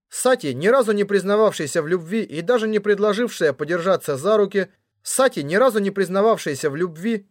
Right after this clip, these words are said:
и даже не предложившая подержаться за руки, попросила создать это окно незадолго до своей гибели.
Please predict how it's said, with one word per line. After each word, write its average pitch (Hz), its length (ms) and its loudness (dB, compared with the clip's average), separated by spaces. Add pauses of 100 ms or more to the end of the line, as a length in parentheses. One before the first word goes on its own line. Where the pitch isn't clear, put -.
и 156 140 -6
даже 196 260 0
не 196 140 -2
предложившая 202 720 0
подержаться 180 640 0
за 190 240 0
руки, 180 320 -2 (180)
попросила 165 540 2
создать 151 320 0
это 135 240 0
окно 185 360 -2 (380)
незадолго 208 540 4
до 156 100 -2
своей 165 320 0
гибели. 139 500 -6